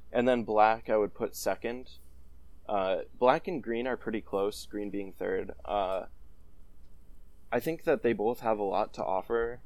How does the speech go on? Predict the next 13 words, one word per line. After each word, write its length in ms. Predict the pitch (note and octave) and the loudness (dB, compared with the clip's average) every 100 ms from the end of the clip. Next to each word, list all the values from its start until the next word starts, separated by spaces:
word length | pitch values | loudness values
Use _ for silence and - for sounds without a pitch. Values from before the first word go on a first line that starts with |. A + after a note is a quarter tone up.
| - - - | -14 -14 -4
at 200 | A#2 A2+ | 0 0
common, 480 | - G#2 G#2 A#2 B2+ - - - - - - | 2 2 2 0 -2 -10 -14 -14 -14 -12 -4
and 140 | - A2+ | 2 2
that's 200 | A#2+ - | 2 2
really 240 | A#2 A2+ | 4 4
what 180 | G#2 G2+ | 4 2
makes 260 | G#2 F#2+ | 0 -4
a 40 | - | -6
color 280 | - G2 F#2+ | 0 0 0
great 320 | - G2 - | 0 0 -2
in 140 | G#2 | -6
limited, 380 | G2 G#2 G#2+ G#2 | -4 0 2 2
is 260 | G2+ G2+ | 0 -2